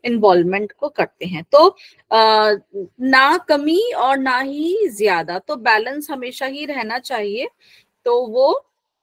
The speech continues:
हमारे शरीर की बाकी functioning के लिए बहुत ही better है।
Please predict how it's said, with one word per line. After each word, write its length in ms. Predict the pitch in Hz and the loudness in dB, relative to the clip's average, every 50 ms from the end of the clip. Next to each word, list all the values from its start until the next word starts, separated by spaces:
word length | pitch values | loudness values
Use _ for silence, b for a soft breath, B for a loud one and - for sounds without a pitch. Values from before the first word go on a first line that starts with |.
| _ _ _ _ _ _ _ _ _ _ _ _ _ _ - | _ _ _ _ _ _ _ _ _ _ _ _ _ _ -10
हमारे 440 | 226 220 214 208 202 208 226 285 349 | -8 -2 2 2 2 2 2 -2 -2
शरीर 400 | - - 302 233 226 247 220 202 - 302 | -2 -4 -4 -4 -4 -6 -10 -10 -8 -4
की 180 | 320 370 359 294 - _ - - 208 | -2 -2 -2 -2 -6 _ -8 -6 -4
बाकी 320 | 202 202 190 190 - 269 | -2 0 -2 -2 -2 -8
functioning 600 | 269 - 262 220 220 - - - 254 262 254 254 | -10 -8 -8 -8 -8 -10 -12 -10 -8 -8 -8 -8
के 160 | 220 - 240 214 | -4 -2 -2 -2
लिए 260 | 214 220 254 285 330 | -2 -4 -6 -8 -8
बहुत 440 | 269 220 208 202 202 226 220 - - | -4 0 -2 -2 0 -2 -6 -6 -6
ही 80 | 294 | -8
better 360 | 226 202 156 - - - 180 | -2 -2 -4 -4 -4 -8 -10
है। 260 | 170 170 156 180 _ | -10 -14 -20 -20 _